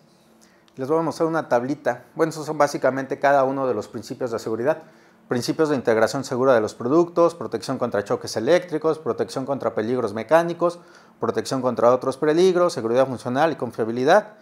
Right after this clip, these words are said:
y requisitos de información. Esto lo podemos ver reflejado en esta tablita. Esto es lo que se le pide a nivel internacional a los productos eléctricos.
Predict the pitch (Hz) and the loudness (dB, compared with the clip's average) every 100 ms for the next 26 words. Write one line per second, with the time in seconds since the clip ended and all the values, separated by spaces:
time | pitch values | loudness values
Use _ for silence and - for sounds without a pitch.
0 | - - - 156 160 110 107 127 110 92 | -20 -20 0 2 2 0 -4 -4 -6 -6
1 | 101 92 90 101 - _ _ _ _ _ | -6 -6 -6 -10 -12 _ _ _ _ _
2 | _ _ _ - 165 196 170 156 165 165 | _ _ _ -6 0 2 4 4 4 2
3 | 147 156 143 120 131 143 131 127 - 135 | 2 0 0 -4 -4 -4 -2 -8 -10 -6
4 | 107 107 107 - _ _ _ _ _ _ | -6 -6 -14 -20 _ _ _ _ _ _
5 | _ _ _ _ - 156 180 185 - 120 | _ _ _ _ -6 -6 -4 -4 -4 -4
6 | 120 120 165 170 160 123 151 156 131 117 | -6 -2 0 0 0 -2 -4 -4 -6 -6
7 | 113 104 120 160 175 - 113 107 120 117 | -8 -10 -6 -6 -6 -10 -10 -8 -6 -6
8 | 123 135 120 110 113 - - - | -6 -8 -10 -8 -8 -10 -20 -20